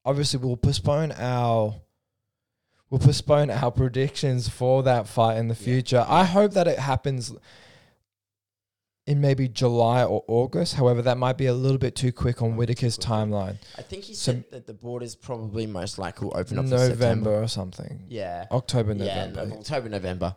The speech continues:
Speaker 1: Yeah.
Speaker 2: Because right now everyone's kind of betting on the, the next, uh, you know, this Masvidal and Usman, and then we got San, we got, um, Sanhagen and Dillashaw,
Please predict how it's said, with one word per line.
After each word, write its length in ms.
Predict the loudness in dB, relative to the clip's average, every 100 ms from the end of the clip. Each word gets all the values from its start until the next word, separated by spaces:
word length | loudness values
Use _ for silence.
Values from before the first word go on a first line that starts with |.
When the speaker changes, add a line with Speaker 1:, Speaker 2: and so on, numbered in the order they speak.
| -10
Speaker 1:
Yeah. 160 | -8 -6
Speaker 2:
Because 540 | -6 -4 -6 -6 -12 -6
right 220 | -4 -4
now 560 | -4 -4 -2 -2 -4 -4
everyone's 340 | -4 -2 -2 -4
kind 240 | -4 -4
of 60 | -4 -8 -14
betting 400 | -8 -8 -4 -4
on 680 | -4 -4 -2 -2 -4 -6 -8
the, 760 | -6 -6 -4 -4 -6 -6 -6 -6
the 80 | -8
next, 400 | -8 -10 _ -18 -10
uh, 240 | -6 -6
you 100 | -6
know, 160 | -6 -8
this 200 | -10 -10
Masvidal 760 | -8 -8 -6 -6 -4 -4 -4 -6
and 240 | -8 -6
Usman, 520 | -6 -4 -4 -4 -6
and 120 | -8
then 180 | -10 -10 -14 -20 -18
we 100 | -8
got 120 | -6 -6
San, 320 | -6 -6 -8 -10
we 120 | -6
got, 180 | -4 -2
um, 280 | -4 -6 -8
Sanhagen 800 | -8 -6 -4 -4 -4 -4 -4 -6
and 140 | -6
Dillashaw, 680 | -6 -6 -6 -2 -2 -2